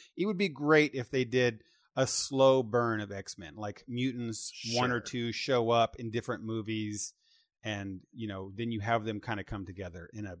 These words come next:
Speaker 1: a school or whatever it might be. Um, but not do an X-Men movie.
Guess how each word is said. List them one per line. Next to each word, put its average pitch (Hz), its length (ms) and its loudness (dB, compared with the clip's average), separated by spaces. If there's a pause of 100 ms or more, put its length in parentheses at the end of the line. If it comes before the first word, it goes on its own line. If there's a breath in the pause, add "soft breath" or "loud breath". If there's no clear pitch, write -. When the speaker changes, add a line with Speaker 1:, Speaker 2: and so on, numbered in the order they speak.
(180)
Speaker 1:
a 98 80 -10
school 104 380 -10
or 87 140 -10
whatever 90 260 -8
it 85 40 -10
might 85 200 -14
be. 78 260 -16 (500)
Um, 82 320 -10 (260)
but 107 340 0 (400)
not 127 640 4
do 123 200 0
an 113 80 -2
X-Men 113 440 -4
movie. 113 640 0